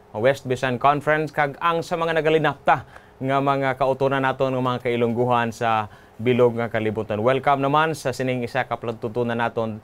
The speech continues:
tion sa pagtuon. Karon nga adlaw,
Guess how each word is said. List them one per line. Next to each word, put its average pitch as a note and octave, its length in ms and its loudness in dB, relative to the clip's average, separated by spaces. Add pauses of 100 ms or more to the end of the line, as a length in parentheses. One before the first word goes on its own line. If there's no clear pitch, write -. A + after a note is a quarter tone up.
(260)
tion A#2 400 0
sa G#2 240 -8
pagtuon. F2+ 640 -4 (920)
Karon D#3+ 320 4
nga D#3 480 4 (240)
adlaw, D#3+ 640 4